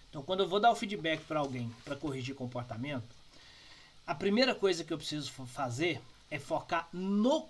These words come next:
comportamento e não na pessoa. Primeiro eu foco, eu, primeiro não, eu tenho que focar no comportamento. Todos nós temo-, temos N comportamentos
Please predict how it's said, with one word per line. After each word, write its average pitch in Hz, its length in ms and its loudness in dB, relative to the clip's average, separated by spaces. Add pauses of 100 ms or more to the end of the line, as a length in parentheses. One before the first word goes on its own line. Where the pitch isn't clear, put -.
(120)
comportamento 233 1400 -2 (480)
e 175 100 -2
não 147 160 0
na 147 120 -2
pessoa. 151 440 -6 (960)
Primeiro 113 340 -8
eu 175 40 -8
foco, - 340 -6
eu, 143 120 -6 (180)
primeiro 135 380 -4
não, 101 120 -8 (140)
eu 127 100 -8 (160)
tenho 196 380 -2
que 233 140 -8
focar 135 500 -4
no 139 140 -8
comportamento. 127 800 -6 (520)
Todos 156 280 -6
nós 180 260 2
temo-, 226 420 0 (280)
temos 226 440 -2 (200)
N 330 400 2
comportamentos 277 1000 -4